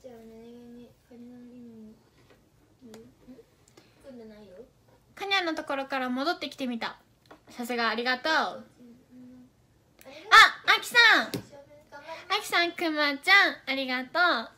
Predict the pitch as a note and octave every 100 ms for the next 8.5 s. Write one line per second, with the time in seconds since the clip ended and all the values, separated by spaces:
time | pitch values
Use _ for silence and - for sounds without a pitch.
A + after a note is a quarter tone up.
0 | - D4 D#4+ D#4 D#4+ C4+ B3+ A#3+ A3+ G#3
1 | C4+ C4 A#3+ A3 _ - _ _ _ _
2 | _ B3 A#3+ A#3+ - A3+ A3+ B3+ C4+ E4
3 | E4 D4 E4 D4+ C4 A3 - F4 - _
4 | _ _ _ _ _ G4 F4+ B3+ A3+ A3
5 | G#3 G3+ G3 G#3 - _ G#3+ A#3 A3 A3+
6 | A3 A3 G#3 G3 F#3+ F3+ F3 _ _ _
7 | _ _ _ _ _ _ _ _ _ _
8 | _ _ G#4 G#4 F#4+